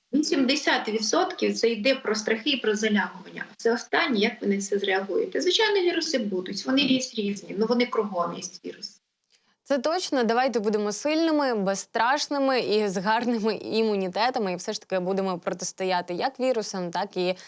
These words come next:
Speaker 2: е, цій росіянській навалі, яку ми зараз, на жаль, маємо. А, дуже цікава ваша думка ось з якого питання. Розвиток штучного інтелекту, пані Ірино, це загроза чи все ж таки благо для усього людства?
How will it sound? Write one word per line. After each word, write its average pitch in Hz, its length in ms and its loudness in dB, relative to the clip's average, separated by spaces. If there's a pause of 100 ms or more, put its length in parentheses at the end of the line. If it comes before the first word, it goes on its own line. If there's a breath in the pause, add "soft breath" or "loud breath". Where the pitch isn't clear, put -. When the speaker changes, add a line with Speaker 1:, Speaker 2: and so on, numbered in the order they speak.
(220 loud breath)
Speaker 2:
е, 196 400 4
цій 226 480 0
росіянській 202 720 0
навалі, 190 500 0
яку 175 260 -4
ми 175 140 -2
зараз, 170 360 -6
на 175 100 -6
жаль, 170 240 -4
маємо. - 360 -8 (480 loud breath)
А, 247 420 2
дуже 330 300 2
цікава 311 380 2
ваша 254 280 0
думка 240 320 2
ось 247 260 0
з 220 80 -2
якого 220 360 0
питання. 185 640 -2
Розвиток 285 640 0
штучного 240 580 -2
інтелекту, 208 920 0
пані 196 400 -2
Ірино, - 320 -8
це 208 320 -2
загроза 214 720 0
чи - 180 -12
все 240 300 -2
ж - 140 -6
таки 233 220 -4
благо 202 560 0
для 160 200 -8
усього 165 440 -6
людства? - 480 -10